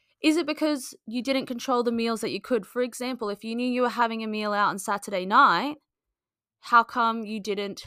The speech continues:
look at controlling your breakfast and your lunch and your snacks throughout the day? Because you have control over that. And doing that makes going out for a meal at night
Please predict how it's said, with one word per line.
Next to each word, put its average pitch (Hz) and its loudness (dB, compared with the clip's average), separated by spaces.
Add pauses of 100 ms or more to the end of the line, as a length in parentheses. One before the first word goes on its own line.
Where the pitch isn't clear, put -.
look 202 -4
at 196 -2
controlling 190 -4
your 190 -6
breakfast 190 -4
and 196 -8
your 190 -2
lunch 185 -2
and 185 -4
your 180 -8
snacks - -8
throughout 180 -2
the 180 -8
day? 175 -2 (260)
Because 220 -6
you 240 -4
have 247 0
control 170 -6
over 165 -6
that. 156 -4 (840)
And 202 0 (220)
doing 233 0
that 202 10 (420)
makes 208 -6
going 208 -2
out 196 0
for 202 -8
a 196 -6
meal 190 -4
at - -4
night 190 2